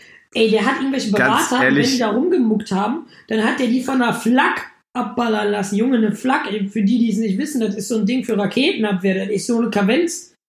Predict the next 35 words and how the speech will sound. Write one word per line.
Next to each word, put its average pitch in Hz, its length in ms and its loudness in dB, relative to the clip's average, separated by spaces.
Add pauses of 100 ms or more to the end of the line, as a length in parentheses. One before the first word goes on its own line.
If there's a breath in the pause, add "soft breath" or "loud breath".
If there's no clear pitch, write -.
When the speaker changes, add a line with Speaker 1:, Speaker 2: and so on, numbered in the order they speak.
(140)
Speaker 2:
Ja. 165 140 2
Speaker 1:
So, 220 60 4
anstatt 240 340 0
du 240 60 2
sagst, 233 280 -2
"Ich 202 160 -4
erschieß 220 360 0
dich - 140 -4
jetzt" 302 220 -4
oder, 214 160 2
keine 208 220 0
Ahnung, 240 120 0
"Ich - 120 -2
brech 220 200 -2
dir 202 80 -2
die 196 40 4
Beine". 190 440 0 (340 loud breath)
Nee, 208 220 2
mit 220 140 4
einem 220 80 -2
Raketenabwehrsystem 202 1160 0
zapp, 185 240 -4
zapp, 180 140 -2
zapp, 170 160 -6
so, 196 80 -4
da 185 100 0
bleibt 185 240 -2
ja 175 80 0
gar 185 80 0
nichts 226 160 -2
mehr 185 120 0
von 180 120 -2
dir 170 140 -2
über. 175 120 -2
Speaker 2:
Nö, 139 220 0